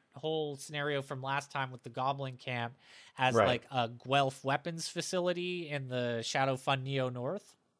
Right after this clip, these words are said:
Speaker 2: Yeah.
Speaker 1: And similarly, I reused this, uh, scenario for Shadowfun Re-, Neo North, um, but instead of, uh,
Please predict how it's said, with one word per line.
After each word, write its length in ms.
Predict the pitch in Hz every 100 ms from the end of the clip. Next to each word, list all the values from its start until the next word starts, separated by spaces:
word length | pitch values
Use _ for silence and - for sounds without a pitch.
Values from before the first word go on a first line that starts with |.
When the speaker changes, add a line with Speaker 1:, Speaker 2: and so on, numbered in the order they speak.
| _ -
Speaker 2:
Yeah. 340 | 120 98 - - _ _ _ _ _ _ _ _ -
Speaker 1:
And 440 | 156 151 147 147 - _ - _
similarly, 880 | - 269 294 226 175 151 143 139 139 -
I 260 | 151 151 143
reused 520 | 160 202 196 175 -
this, 380 | 180 202 - - - _
uh, 220 | 147 139
scenario 600 | 135 - 135 127 123 120
for 200 | 120 127
Shadowfun 680 | 120 135 127 127 120 151 131 127
Re-, 160 | 131 -
Neo 320 | 135 131 123
North, 440 | 123 120 117 - _ - - - -
um, 340 | 139 131 123 117
but 140 | 147
instead 760 | 147 143 - 170 175 196 185 160
of, 640 | 156 151 147 139 135 127 131 - _ _ _ _ _ 135
uh, 640 | 127 123 117 110 110 107